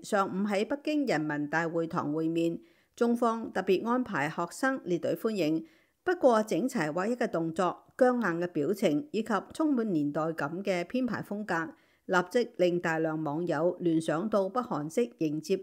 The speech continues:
金正恩時候嘅場景。台灣網友相繼挖苦話，根本照搬平壤嗰套，好似返到去大躍進年代。甚至有人話，川普睇到唔會毛骨悚然咩？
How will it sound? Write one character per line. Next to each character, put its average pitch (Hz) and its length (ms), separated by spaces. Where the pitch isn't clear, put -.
金 262 220
正 190 220
恩 226 200
時 165 220
候 147 140
嘅 165 220
場 147 280
景。 165 340
台 196 140
灣 311 240
網 180 240
友 180 240
相 269 280
繼 185 280
挖 220 180
苦 185 200
話， 165 300
根 349 220
本 233 380
照 233 180
搬 285 260
平 214 220
壤 151 180
嗰 147 140
套， 180 340
好 202 180
似 208 160
返 226 240
到 208 80
去 190 240
大 170 140
躍 165 260
進 180 220
年 151 180
代。 165 340
甚 269 240
至 277 180
有 220 180
人 180 260
話， 170 340
川 370 180
普 254 180
睇 214 200
到 214 200
唔 165 320
會 165 180
毛 156 160
骨 220 100
悚 190 320
然 147 80
咩？ 190 220